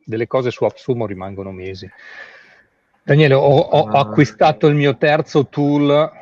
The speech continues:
Speaker 1: terzo tool
Speaker 2: Oh,
Speaker 1: su
Speaker 2: guarda, io no.
Speaker 1: AppSumo.
Speaker 2: Mm, mm, mm.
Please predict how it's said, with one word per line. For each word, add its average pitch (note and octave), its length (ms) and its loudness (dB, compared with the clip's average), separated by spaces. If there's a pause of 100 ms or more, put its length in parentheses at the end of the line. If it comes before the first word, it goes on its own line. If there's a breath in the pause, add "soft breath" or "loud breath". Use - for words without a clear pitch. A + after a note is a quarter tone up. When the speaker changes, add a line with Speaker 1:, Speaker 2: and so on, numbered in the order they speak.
(140)
Speaker 1:
terzo B2 680 -4
tool A#2 160 -8
Speaker 2:
Oh, A#2+ 300 2
Speaker 1:
su A2 160 -12
Speaker 2:
guarda, A2 220 -2
io A2+ 100 -4
no. G#2+ 100 -8
Speaker 1:
AppSumo. G#2+ 240 -10
Speaker 2:
Mm, G#2 340 -16
mm, G2 140 -14
mm. G#2 40 -12